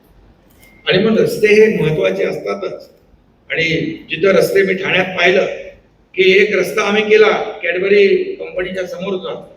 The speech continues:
तिकडचे तुमचे डेव्हलपर आहेत, त्यांना विचारा, एवढा मोठा रस्ता केला की तिथं विमान लँड होऊ शकतं, एवढा रुंद केला, तुमचे लगेच पैसे वाढले, भाव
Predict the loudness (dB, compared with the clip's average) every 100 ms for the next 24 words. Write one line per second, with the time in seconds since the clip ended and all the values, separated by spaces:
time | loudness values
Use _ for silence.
0 | _ _ _ _ _ _ _ _ _ _
1 | 0 2 2 2 0 2 4 4 4 4
2 | 2 2 0 -4 -10 -18 _ _ -6 -2
3 | 0 4 4 6 4 4 2 0 0 0
4 | 0 0 0 2 2 0 -4 -14 -20 _
5 | _ -12 -6 2 6 6 4 0 -6 -12
6 | -20 _ _ _ _ _ _ _ _ _
7 | _ _ _ _ _ -4 0 4 4 4
8 | 4 4 6 6 4 2 0 2 4 4
9 | 4 2 -2 -4 -8 -14 -20 _ _ _
10 | _ -4 2 4 4 2 2 2 2 2
11 | 4 4 4 4 2 0